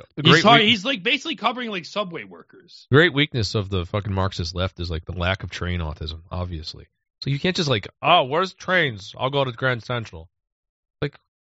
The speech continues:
Speaker 1: when's the
Speaker 2: No.
Speaker 1: last time a load of fucking
Speaker 2: Well, it's also
Speaker 1: P V C?
Speaker 2: just easier because, one, you go there and then you get, you see the pe-, you live in New York City and then you go to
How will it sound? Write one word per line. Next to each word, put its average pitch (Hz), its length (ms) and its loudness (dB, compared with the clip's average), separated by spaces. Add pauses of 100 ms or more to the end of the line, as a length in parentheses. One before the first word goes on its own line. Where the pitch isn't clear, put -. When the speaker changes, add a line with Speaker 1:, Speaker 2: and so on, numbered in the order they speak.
(120)
Speaker 1:
when's 180 140 -2
the 202 60 -2
Speaker 2:
No. 190 60 2
Speaker 1:
last 175 220 2
time 165 200 -2
a 143 40 0
load 131 260 0
of 120 80 -10
fucking 98 500 -8 (120)
Speaker 2:
Well, 370 120 -2
it's - 80 0
also 381 240 0
Speaker 1:
P 349 80 0
V 127 40 0
C? - 60 2
Speaker 2:
just - 140 -6
easier 294 520 -8
because, 190 440 -2 (420)
one, 170 460 0
you 147 120 -4
go 143 260 2
there 139 340 4
and 139 220 2
then 156 140 4
you 151 180 2
get, 160 320 4
you 143 180 -4
see 180 200 -2
the 160 140 2
pe-, 175 240 -4
you 139 240 -2
live 208 140 4
in 214 60 2
New 190 100 4
York 151 120 0
City 135 260 0
and 131 80 -2
then 131 140 0
you 123 80 0
go 131 320 6
to 127 460 0